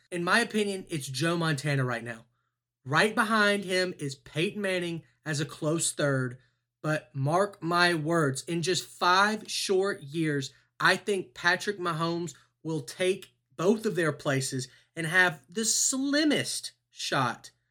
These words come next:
to pass Brady as the goat. I don't think it's ever gonna happen, but he does have a shot.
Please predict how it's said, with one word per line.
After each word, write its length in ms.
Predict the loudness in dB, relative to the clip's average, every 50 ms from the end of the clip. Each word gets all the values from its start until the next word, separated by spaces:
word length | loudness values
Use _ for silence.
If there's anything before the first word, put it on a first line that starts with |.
| _ _ _
to 80 | -12 -10
pass 360 | -6 0 2 4 4 4 2
Brady 360 | 0 -2 0 0 0 0 0
as 200 | 0 0 -2 -2
the 100 | -2 -6
goat. 300 | -4 -2 -2 -4 -4 -6 -12 _ _ _ _ _ -6
I 120 | -4 -4 -4
don't 420 | -2 0 2 4 4 4 2 0
think 180 | 0 0 0 -2
it's 140 | -4 -4 -4
ever 220 | -2 -2 -2 -2
gonna 200 | -2 0 0 0
happen, 520 | 0 0 0 0 0 -2 -4 -4 -4 -6 -10 _ _ _ _ -6
but 240 | -4 -4 -4 -4 -8
he 240 | -14 -12 -10 -8
does 380 | -6 -2 0 2 2 2 0 -2
have 340 | -4 -2 0 2 2 0 -2 -4
a 40 |
shot. 560 | -6 -6 -4 -2 -2 -4 -4 -6 -12 _ -20